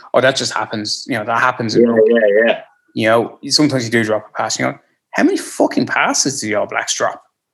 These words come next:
Speaker 1: in that, uh, in that Test series? Loads. And they weren't all because we put them under pressure. You know, they weren't all ball and man at the same time, or man and ball, <laughs> as they often say. Uh,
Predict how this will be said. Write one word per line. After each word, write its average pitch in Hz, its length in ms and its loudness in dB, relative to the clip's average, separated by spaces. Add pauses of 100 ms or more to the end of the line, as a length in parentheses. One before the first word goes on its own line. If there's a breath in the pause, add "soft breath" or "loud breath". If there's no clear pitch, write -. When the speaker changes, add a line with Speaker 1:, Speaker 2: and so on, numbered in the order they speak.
(220)
Speaker 1:
in 117 200 0
that, 113 300 -2
uh, 113 280 2
in 117 120 -4
that 107 160 -6
Test - 260 0
series? - 360 -6 (800)
Loads. 110 800 0
And 107 180 -4
they 110 60 0
weren't 147 300 2
all 151 240 4
because 120 320 -6
we 107 80 -6
put 120 220 -2
them 117 120 -2
under 110 200 0
pressure. 120 460 0 (720)
You 110 80 -2
know, 110 80 0
they 113 120 2
weren't 139 260 2
all 131 560 0 (200)
ball 120 540 4
and 107 300 -4
man 117 320 2
at 117 80 -12
the - 80 -4
same 110 320 0
time, 120 540 0 (400)
or 113 380 0
man 127 300 0
and 120 140 2
ball, 139 400 6
<laughs> - 20 6
as - 240 0
they - 180 2
often 185 500 2
say. - 600 0 (420 loud breath)
Uh, 135 500 4